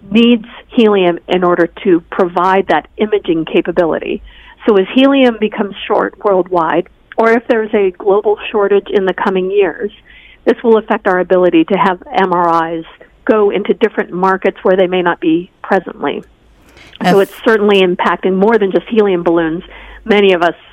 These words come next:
Speaker 1: uh, have some kind of connection to M R I imaging through medical diagnostics.
Speaker 2: Absolutely. A fascinating discussion. Professor Sophia Hayes, thank you so much for your time.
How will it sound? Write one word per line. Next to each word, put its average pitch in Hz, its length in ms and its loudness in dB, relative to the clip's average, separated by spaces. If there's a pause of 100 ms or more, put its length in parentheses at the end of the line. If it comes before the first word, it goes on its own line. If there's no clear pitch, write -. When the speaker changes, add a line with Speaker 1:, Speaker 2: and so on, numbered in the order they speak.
(120)
Speaker 1:
uh, 151 220 -2
have 180 260 -6
some 175 140 -4
kind 156 180 -8
of 156 100 -16
connection 160 580 -8
to 156 180 -2 (320)
M 196 160 -2
R 175 160 0
I 160 120 0
imaging 170 520 -4
through 165 200 -4
medical 165 500 0
diagnostics. 151 960 -6 (220)
Speaker 2:
Absolutely. 156 840 -4
A 185 100 2
fascinating 214 840 0
discussion. 156 680 0
Professor 190 440 0
Sophia 185 440 0
Hayes, 165 300 0
thank 220 240 0
you 226 60 0
so - 160 0
much 160 200 -2
for 151 100 -8
your 143 120 -2
time. 143 440 0